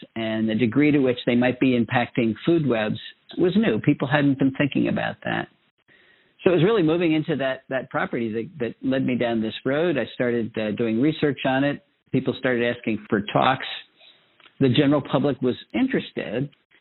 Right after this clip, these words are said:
That's what led me to write Bringing Nature Home. The, the, you know, my audiences were asking questions, and they kept saying, "We want to read something about this."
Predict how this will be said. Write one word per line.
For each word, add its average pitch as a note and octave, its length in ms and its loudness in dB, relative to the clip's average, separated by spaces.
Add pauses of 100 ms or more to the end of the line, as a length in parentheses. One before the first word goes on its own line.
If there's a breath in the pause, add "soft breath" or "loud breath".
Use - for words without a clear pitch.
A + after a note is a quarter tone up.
(460)
That's D3 280 2
what - 120 2
led D#3 160 2
me C#3+ 160 2 (100)
to B2 60 -2
write B2+ 320 -2 (340)
Bringing C3 300 2
Nature B2 280 0
Home. D3+ 320 2
The, B2+ 140 0 (160)
the, A#2+ 160 -2
you B2 480 0
know, B2 80 2
my A#2+ 200 2
audiences C3 520 0 (100)
were A#2 280 0 (240)
asking C3+ 380 0
questions, C3+ 400 0
and B2+ 120 2
they B2 80 0
kept C3 220 -2
saying, C3+ 180 2
"We C3+ 80 4
want C3 200 2
to B2+ 40 2
read D#3 300 4
something C3+ 260 0
about A#2+ 300 2
this." C3 160 -2